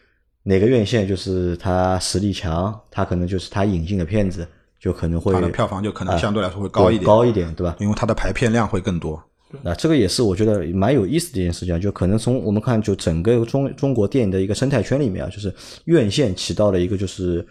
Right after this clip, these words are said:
Speaker 1: 还蛮决定性的一个 <clears throat> 作用，对吧？那有个问题我们可以讨论一下，就是现在有那么多荧幕，对吧？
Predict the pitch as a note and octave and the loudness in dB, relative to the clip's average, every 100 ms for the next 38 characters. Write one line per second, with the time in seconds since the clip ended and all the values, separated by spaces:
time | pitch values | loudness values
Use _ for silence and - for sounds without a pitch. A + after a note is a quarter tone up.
0 | _ _ - G#2+ G2+ E2+ - F2 G#2+ B3+ | _ _ 0 2 2 0 2 2 4 2
1 | A#2+ F#2 E2 E2 E2 D#2+ C2+ - - - | 2 0 0 -2 -2 -2 -2 -2 -6 -14
2 | _ _ - F2+ D#2 - - _ - - | _ _ -2 0 0 -6 -20 _ -20 -8
3 | - E2+ - _ - D3+ F3+ G#2+ G2 F#3+ | -4 -4 -4 _ -2 2 4 4 4 6
4 | A3 F#2+ G#2+ F#3 E2+ C3+ A#2 E2 E2+ F#2+ | 4 4 2 2 2 2 2 0 -4 -6
5 | G2 F#2 - - - - - - - - | -4 -4 -6 -20 -20 -20 -20 -20 -20 -20
6 | - - - - - - F#3 F#3 B2 F#3+ | -20 -20 -20 -20 -20 0 4 6 6 4
7 | G3+ B2 A2 F2 G2+ - F2+ | 4 4 4 2 -2 -6 -8